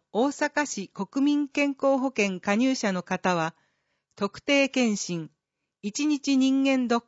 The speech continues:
ク、健康づくり支援事業を受診すると、初回三千円相当分の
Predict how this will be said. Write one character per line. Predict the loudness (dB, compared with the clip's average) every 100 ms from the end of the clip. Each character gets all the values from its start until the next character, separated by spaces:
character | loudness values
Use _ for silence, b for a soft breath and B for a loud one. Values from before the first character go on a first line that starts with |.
| _
ク、 | -8 -8 _ _ _ _ _ -4
健 | -2 -2
康 | 0 0
づ | 0 -4
く | -4
り | -4 -6
支 | -10 -4 0
援 | 0 0
事 | -2 0
業 | 2 2 0
を |
受 | -2 -4 -6
診 | -2 -2
す | -2 -6
る | -4
と、 | -2 -4 _ _ _
初 | -6 -4
回 | -2 -2 -2 -6 -14 _
三 | -4 -2 0
千 | 0 2 2
円 | 0 0
相 | 0 0 0
当 | 2 2
分 | 0 -2 -2
の | -4 -6